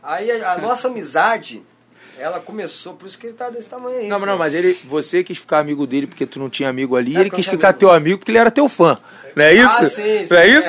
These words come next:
Speaker 1: é.
Speaker 2: Então, tipo assim, pô,
Speaker 1: Era
Speaker 2: fiquei
Speaker 1: meu
Speaker 2: amigo do
Speaker 1: fã.
Speaker 2: Suel.
Speaker 1: Era meu
Speaker 2: Um
Speaker 1: fã.
Speaker 2: usou o outro.
Speaker 1: Aí, mano, a gente começou a, a sair pra comer. Bora no rodízio ali. Vamos no rodízio de massa, né? A nossa afinidade foi pela comida.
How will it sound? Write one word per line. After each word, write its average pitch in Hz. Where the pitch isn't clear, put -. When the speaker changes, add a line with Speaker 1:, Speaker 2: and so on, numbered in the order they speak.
Speaker 1:
é. 175
Speaker 2:
Então, -
tipo 254
assim, 202
pô, 208
Speaker 1:
Era 165
Speaker 2:
fiquei 190
Speaker 1:
meu 208
Speaker 2:
amigo 214
do 233
Speaker 1:
fã. 190
Speaker 2:
Suel. 240
Speaker 1:
Era 165
meu 202
Speaker 2:
Um 277
Speaker 1:
fã. 302
Speaker 2:
usou 311
o 277
outro. -
Speaker 1:
Aí, 214
mano, 135
a 170
gente 202
começou 214
a, 196
a 180
sair 208
pra 240
comer. 240
Bora 196
no 233
rodízio 214
ali. 202
Vamos 196
no 202
rodízio 208
de 190
massa, 190
né? 208
A 147
nossa 208
afinidade 226
foi 220
pela 262
comida. 240